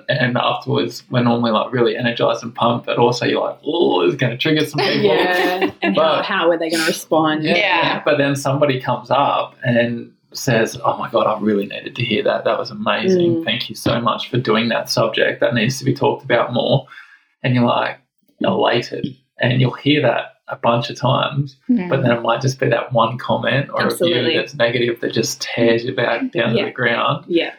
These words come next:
Speaker 1: And you've really gotta, like, just radically accept that what you do is not gonna be for everybody,
Speaker 2: No.
Speaker 3: Mm.
Speaker 1: but there's more people getting value out of it than there isn't.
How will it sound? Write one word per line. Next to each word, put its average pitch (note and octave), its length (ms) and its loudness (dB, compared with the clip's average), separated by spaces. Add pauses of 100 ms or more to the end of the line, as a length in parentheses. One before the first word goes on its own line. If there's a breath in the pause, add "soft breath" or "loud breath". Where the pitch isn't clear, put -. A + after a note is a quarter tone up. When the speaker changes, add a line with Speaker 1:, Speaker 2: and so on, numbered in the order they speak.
Speaker 1:
And B2 140 0
you've A#2 140 -2
really B2 260 2
gotta, A#2+ 240 4
like, - 340 -2
just C3 240 0 (100)
radically A#2 600 0
accept - 640 -2 (320)
that C3 520 -2
what B2+ 180 2
you B2+ 100 -4
do A#2 100 0
is - 160 2
not A#2 140 -2
gonna C#3+ 180 -4
be A2+ 140 -4
for - 100 -4
everybody, C3 540 0
Speaker 2:
No. D#4+ 160 2
Speaker 3:
Mm. D#3 360 -4
Speaker 1:
but A#2 380 0
there's A#2+ 180 -2
more B2 220 2
people A#2 320 -2
getting A#2 260 -2
value A2 380 -2
out A2 160 -2
of G#2+ 80 -10
it - 220 -6
than A#2 220 0
there G#2 180 0
isn't. - 240 -4